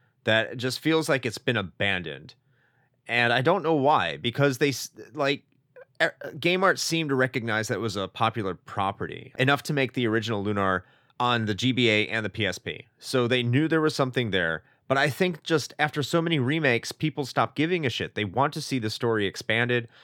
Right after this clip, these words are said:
They want to see a, a fresh tale.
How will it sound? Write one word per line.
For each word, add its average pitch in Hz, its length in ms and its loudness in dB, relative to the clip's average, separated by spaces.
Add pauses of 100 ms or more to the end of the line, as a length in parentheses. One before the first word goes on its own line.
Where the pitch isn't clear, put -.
(260)
They 113 100 2
want 113 300 -2
to 131 100 -6
see 110 520 0 (340)
a, 107 60 -4
a 104 320 0
fresh 127 560 0
tale. 117 540 4